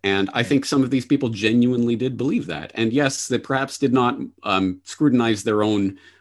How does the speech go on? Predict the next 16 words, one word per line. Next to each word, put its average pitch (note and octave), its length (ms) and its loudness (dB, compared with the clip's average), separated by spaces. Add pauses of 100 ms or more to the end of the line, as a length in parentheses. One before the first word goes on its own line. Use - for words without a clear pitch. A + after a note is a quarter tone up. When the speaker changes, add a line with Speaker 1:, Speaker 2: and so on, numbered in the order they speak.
(120)
Speaker 1:
position A#2+ 460 0
so G#2 180 -2
much F#2+ 300 -2
as F2+ 140 -4
to F#2 140 -4
really C3+ 520 6
look B2 200 0
at, G#2+ 160 0
"Oh, C#3+ 160 0
well, B2 200 0
the A#2 80 0
fact D3 300 -2
that C3+ 200 -2
I C3+ 160 0
am C#3 160 4
always C#3 640 0